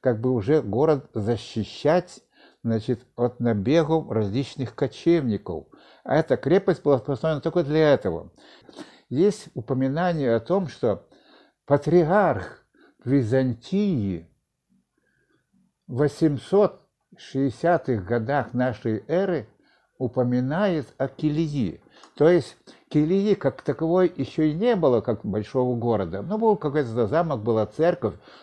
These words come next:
но он упоминает как свой религиозный округ.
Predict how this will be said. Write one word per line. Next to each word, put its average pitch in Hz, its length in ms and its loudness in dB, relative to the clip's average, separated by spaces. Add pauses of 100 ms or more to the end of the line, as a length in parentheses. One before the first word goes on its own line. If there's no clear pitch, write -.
но 139 220 0
он 180 240 2 (300)
упоминает 156 600 0
как 147 180 0
свой 175 320 0
религиозный 147 760 2
округ. - 680 4